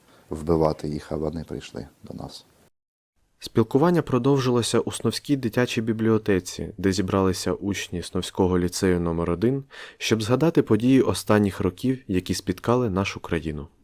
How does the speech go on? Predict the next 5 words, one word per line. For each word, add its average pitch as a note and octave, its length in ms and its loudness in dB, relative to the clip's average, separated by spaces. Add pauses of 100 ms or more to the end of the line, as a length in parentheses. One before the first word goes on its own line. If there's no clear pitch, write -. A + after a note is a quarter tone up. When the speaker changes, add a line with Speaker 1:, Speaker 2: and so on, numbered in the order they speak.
(300)
Speaker 2:
Завдяки A2+ 440 2
військовому C#3 520 4
капелану A2+ 640 0
отцю - 400 0
Олексію G#2+ 640 2